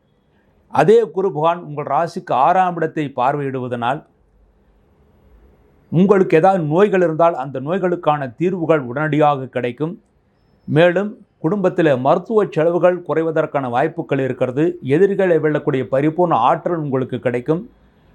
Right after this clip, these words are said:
எப்படிப்பட்ட இன்டர்வியூக்கு போனாலும் அந்த இன்டர்வியூவில் நீங்கள் வெற்றியும் பெறுவீர்கள், சந்தோஷத்தை அடைவீர்கள். தொழில்துறையிலே நல்ல லாபத்தை நீங்கள் அடைவீர்கள். தொழில்துறையில் போட்டிகளை வெற்றியும் பெறுவீர்கள்.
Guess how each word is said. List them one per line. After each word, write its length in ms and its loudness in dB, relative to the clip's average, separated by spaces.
எப்படிப்பட்ட 680 2
இன்டர்வியூக்கு 600 -2
போனாலும் 440 0
அந்த 240 -6
இன்டர்வியூவில் 520 0
நீங்கள் 280 -4
வெற்றியும் 520 -2
பெறுவீர்கள், 540 -2
சந்தோஷத்தை 680 -2
அடைவீர்கள். 480 -2
தொழில்துறையிலே 600 4
நல்ல 260 -4
லாபத்தை 540 0
நீங்கள் 260 -4
அடைவீர்கள். 600 -4
தொழில்துறையில் 760 0
போட்டிகளை 500 0
வெற்றியும் 480 -2
பெறுவீர்கள். 560 0